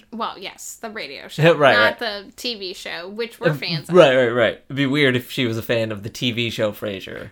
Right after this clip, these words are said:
Speaker 1: It'd be w-, weird, like, meta
Speaker 2: <laughs> Y-,
Speaker 1: thing.
Speaker 2: yeah.
Speaker 1: I still don't actually know what the correct term of meta is, but it's become that term.
Speaker 2: <laughs>
Speaker 1: It's
Speaker 2: Yeah.
Speaker 1: meant that, like, a thing and a thing.
Speaker 2: Uh-huh. It's basically that.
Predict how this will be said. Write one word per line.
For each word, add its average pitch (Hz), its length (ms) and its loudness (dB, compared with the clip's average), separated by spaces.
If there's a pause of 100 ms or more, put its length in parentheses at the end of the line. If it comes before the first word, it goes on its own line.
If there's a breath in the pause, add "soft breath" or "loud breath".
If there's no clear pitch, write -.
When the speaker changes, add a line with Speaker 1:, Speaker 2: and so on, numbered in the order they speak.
Speaker 1:
It'd 247 100 -12
be 233 180 -10
w-, 214 300 -14
weird, 233 480 -6
like, 180 560 -8 (200)
meta 185 640 -14
Speaker 2:
<laughs> - 20 -8
Y-, 156 200 4
Speaker 1:
thing. 196 120 -6
Speaker 2:
yeah. - 180 0
Speaker 1:
I 269 120 4
still 381 200 -6
don't 415 300 0
actually 233 340 -6
know 196 200 -12
what 220 160 -16
the 196 80 -14
correct - 480 -10
term 202 240 -10
of 196 120 -14
meta 196 260 -12
is, 240 280 -6
but 208 160 -10
it's 196 160 -12
become 208 520 -12
that 190 280 -4
term. 233 420 -8
Speaker 2:
<laughs> - 80 0
Speaker 1:
It's 147 200 0
Speaker 2:
Yeah. 214 120 2
Speaker 1:
meant 233 300 -2
that, 254 260 0
like, 247 160 -4
a 233 80 -12
thing 233 280 -8
and 220 80 -8
a 214 40 -12
thing. 233 480 -6
Speaker 2:
Uh-huh. 123 360 2 (1040 soft breath)
It's 190 180 -2
basically 110 500 -2
that. 92 300 -6